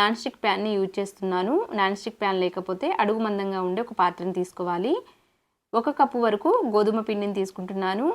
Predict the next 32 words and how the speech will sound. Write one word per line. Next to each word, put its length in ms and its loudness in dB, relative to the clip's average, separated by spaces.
ఇక్కడ 260 -2
నేను 220 0
ఒక 80 -4
చిన్న 160 0
కప్పుతో 300 0
గోధుమ 300 2
పిండిని 240 -2
తీసుకున్నాను 480 -2
కదా, 160 -2
మళ్ళీ 260 0
సేమ్ 260 0
అదే 220 -2
కప్పుతో 400 -4
మిగతావన్నీ 560 -2
కొలిచి 280 -2
తీసుకోవాలి. 560 -2
లో 80 6
ఫ్లేమ్లో 340 2
పెట్టేసి 400 -2
ఈ 20 -4
గోధుమ 340 0
పిండి 240 -2
మంచి 300 -4
స్మెల్ 260 -2
వచ్చే 240 -4
వరకు 260 -2
లో 80 4
ఫ్లేమ్లో 360 0
నిదానంగా 500 0
వేయించుకోవాలి. 760 0
గోధుమ 340 6
పిండి 220 0